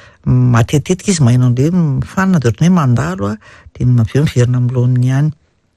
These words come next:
Dia ao a, ilay avy zanany efa noteneniko teo hoe vao maraina, vao mihiratra ianao dia maheno hoe reraka, nefa ianao avy natory a, dia mihiratra nefa ianao dia reraka. Dia ao no maheno hoe volovolo ny ratsambatana. Dia tsika moa izany be dia be ianao ny, ah,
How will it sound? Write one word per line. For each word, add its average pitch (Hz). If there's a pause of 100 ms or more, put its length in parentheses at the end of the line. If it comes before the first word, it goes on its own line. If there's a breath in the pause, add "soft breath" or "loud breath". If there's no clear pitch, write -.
(360)
Dia 135
ao 151
a, 208
ilay 151
avy 104
zanany 147
efa 139
noteneniko 123
teo 165
hoe 208 (520 loud breath)
vao 127
maraina, 139
vao 127
mihiratra 160
ianao 185
dia 151
maheno 127
hoe 175
reraka, 165
nefa 165
ianao 170
avy 120
natory 175
a, 226 (520 soft breath)
dia 113
mihiratra 147
nefa 196
ianao 214
dia 233
reraka. 190 (360 loud breath)
Dia 127
ao 143
no 180
maheno 170
hoe -
volovolo 139
ny 175
ratsambatana. 135 (260 soft breath)
Dia 135
tsika 208
moa 214
izany 202
be 123
dia 123
be -
ianao 107
ny, 101
ah, 226